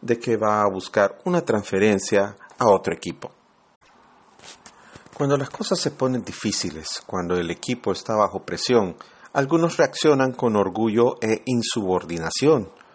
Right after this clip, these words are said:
otros con orgullo y escapismo. Simplemente quieren salir. Es una ilustración trivial de cómo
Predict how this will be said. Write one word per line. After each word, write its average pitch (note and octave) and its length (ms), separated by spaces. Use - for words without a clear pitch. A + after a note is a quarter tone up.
otros F3+ 300
con G#2 180
orgullo G2+ 560
y B2 200
escapismo. G#2 720
Simplemente A#2+ 880
quieren C#3+ 280
salir. E2+ 440
Es F#2 220
una A2+ 180
ilustración A2 600
trivial A2 560
de A#2+ 160
cómo F#3 460